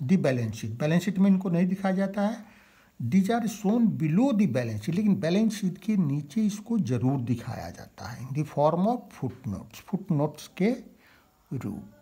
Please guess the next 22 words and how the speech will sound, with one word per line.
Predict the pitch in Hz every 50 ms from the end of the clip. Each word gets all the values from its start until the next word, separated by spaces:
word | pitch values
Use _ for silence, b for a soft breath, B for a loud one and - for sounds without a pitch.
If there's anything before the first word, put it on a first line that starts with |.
| - -
में, | - - -
in | 135 135 139 135 147
the | - - -
form | 143 147 156 160 165 170 175
of | 185 220 254 262
footnotes | - - - - 135 127 - - - 123 113 110 101 90 - - - - - - - - -
के | 160
रूप | 151 147 143 123 -
में | 190 226 214
दिखाया | 156 131 - - 117 - 92 92
जाता | 87 - - - 95 95
है। | 101 -
ये | 147 151
कौन | - 165 175 185 185
कौन | 190 196 185
हो | 185 185
सकते | 180 - 190 190 - -
हैं? | 190 196
जैसे | 190 180 185 - 180
bills | 160 180 180 175 - - - -
discounted | 165 - - - 156 135 135 127 123 120 - 175 190 - - - B B B B B B B B B B B B B B B - - - 127
not | 123 135 160 185 220